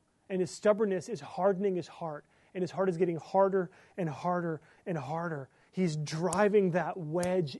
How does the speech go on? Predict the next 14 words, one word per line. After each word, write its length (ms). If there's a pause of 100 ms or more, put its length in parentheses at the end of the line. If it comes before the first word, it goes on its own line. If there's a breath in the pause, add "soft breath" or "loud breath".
in 440
every 460
time 520 (260 loud breath)
he 340 (180 soft breath)
refuses. 960
Every 360
time 340
it's 100
getting 300
worse 260
and 80
worse. 200
That 160
crack 460